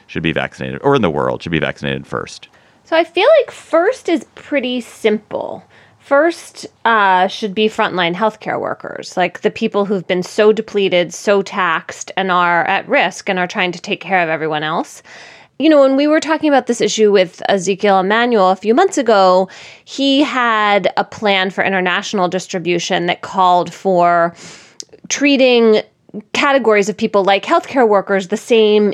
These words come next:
Speaker 2: in all the countries before you move on to vaccinating people who are less at risk, right? So that, like, you don't get through all the Americans and then move on to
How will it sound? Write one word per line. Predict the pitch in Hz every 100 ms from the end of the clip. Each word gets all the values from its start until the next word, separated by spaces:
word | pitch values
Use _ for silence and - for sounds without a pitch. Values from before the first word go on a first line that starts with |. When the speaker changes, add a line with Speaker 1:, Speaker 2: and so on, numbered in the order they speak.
| -
Speaker 2:
in | 233 233 226
all | 208 208
the | 202 202
countries | - 226 - 180 160 170
before | - 214 - 202
you | 196 196
move | 190 190 170
on | 175 180 170 160 165 - - -
to | 196
vaccinating | 202 175 - 196 196 175 180
people | 196 185 180
who | 185 180
are | 165 151 160 - - _ - _ - -
less | 202 214 196
at | 208 -
risk, | 170 113 - - - - _
right? | 220 226 220
So | 269
that, | 233
like, | - 220
you | 226
don't | 226 262 247 - _ _ - -
get | 180 220 -
through | - 220 208
all | 196 202
the | 196
Americans | 190 190 185 180 185 170
and | 185 180
then | 190 190
move | 196 170 160
on | 165 160 156 170
to | 202 175 156 170